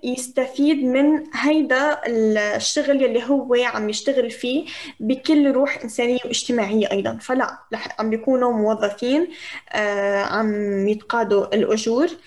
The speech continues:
طبعًا رح تسألني مين ممولكم؟ هو لا، هو عبارة عن فرز بلاستيك، عن فرز مفرزات،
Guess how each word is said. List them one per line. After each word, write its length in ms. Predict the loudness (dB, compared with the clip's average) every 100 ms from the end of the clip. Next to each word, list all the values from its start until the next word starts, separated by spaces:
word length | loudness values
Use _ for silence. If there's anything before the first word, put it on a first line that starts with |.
| -20 -20 _
طبعًا 460 | 0 2 2 0 -2
رح 120 | -6
تسألني 400 | -8 -2 0 2
مين 240 | 4 2
ممولكم؟ 520 | 2 2 2 0 -4 -4 -4 -4
هو 160 | 0
لا، 260 | 2 0 -2
هو 240 | -4 0
عبارة 560 | 0 0 0 0 2 2
عن 180 | 0 -2
فرز 280 | -2 -2 -2
بلاستيك، 540 | -4 -6 -6 -14 -14 -20 _ _ _
عن 140 | -6 -4
فرز 440 | -2 -2 -2 -4
مفرزات، 560 | -8 -2 -2 0 0 -2